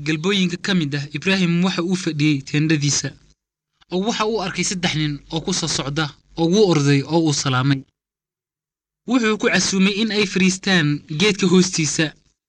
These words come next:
oo waxa uu u keenay baaquli ay biyo ku jiraan si ay cagahooda ugu dhoqdaan. Sahrana waxa uu ku yidhi, "Diyaari rooti iyo cunto wanaagsan." Ibraahim waxa uu ogaaday in nimankani ay ahayn niman caadi ah, ee ay yihiin fariin wadayaal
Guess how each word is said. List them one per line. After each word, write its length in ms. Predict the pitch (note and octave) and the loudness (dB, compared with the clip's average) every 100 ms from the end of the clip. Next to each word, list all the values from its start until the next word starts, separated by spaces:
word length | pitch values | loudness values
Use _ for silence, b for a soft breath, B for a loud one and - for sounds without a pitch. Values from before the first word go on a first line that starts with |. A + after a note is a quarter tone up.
| _ _ _ _ - | _ _ _ _ -4
oo 120 | F#3+ G#3 | -2 0
waxa 220 | A#3 G#3 | 0 -2
uu 200 | B3 B3 | -2 -2
u 40 | |
keenay 560 | A#3 F#3 F3+ F3+ F3+ F#3 D#3 | 0 0 2 2 0 -2 -2
baaquli 340 | F3+ F#3 G#3+ F#3 | -2 -2 0 2
ay 80 | F#3 | 2
biyo 220 | F3+ G3 | 0 -2
ku 100 | G3+ E3+ | -4 -4
jiraan 480 | F#3 F3+ C#3+ C3+ - | 0 0 0 -4 -8
si 180 | - A3 | -8 -4
ay 100 | E3+ | -2
cagahooda 400 | D#3+ F#3+ F#3 F3 | -2 -2 -2 0
ugu 140 | F#3 | 0
dhoqdaan. 560 | E3 C#3+ C#3+ D3 C3 B2 b b | -2 -4 -2 -2 -2 -8 b b
Sahrana 440 | - E3+ D#3+ G3+ G3 | -6 -2 0 2 2
waxa 160 | F3+ F3 | 2 2
uu 100 | E3 | 2
ku 120 | C4+ | 2
yidhi, 380 | F#3+ D3+ C#3+ - _ - | 2 2 -2 -4 _ 0
"Diyaari 360 | E3+ G3 D#3+ | 2 4 2
rooti 340 | D#3+ F#3 F#3 D3+ D3+ | 2 0 0 -4 -2
iyo 140 | E3 | -2
cunto 240 | C#3 D3+ D#3 | 0 -2 0
wanaagsan." 460 | C#3+ C3+ - D3 C#3+ _ _ _ _ _ _ B B B | 0 0 -4 -6 -8 _ _ _ _ _ _ B B B
Ibraahim 460 | E3+ A3 B3+ A3+ A#3 | -2 0 2 2 0
waxa 180 | - | -2
uu 160 | G#3 C4 F3+ | -2 0 2
ogaaday 380 | E3+ F3 F#3 G3 - _ - | 2 2 0 -4 -10 _ -4
in 140 | A3 | -2
nimankani 420 | G#3+ A3 A#3 G#3+ G3 | 0 0 0 -2 -4
ay 160 | F#3+ | -4
ahayn 360 | F#3 F#3+ G#3+ F3 F3+ | -2 0 0 0 0
niman 300 | F#3 G3+ F#3 | 2 2 0
caadi 280 | F3 E3+ D#3+ | 2 0 0
ah, 160 | D#3+ D#3 - | -4 -4 -4
ee 120 | F3 | -2
ay 120 | F#3+ G#3+ | 0 0
yihiin 300 | F#3+ G3+ F3 E3+ | 0 -2 -4 -6
fariin 420 | - E3 E3 E3 E3 | -6 -4 -2 -2 -2
wadayaal 440 | D#3+ F3 F#3+ | 0 0 2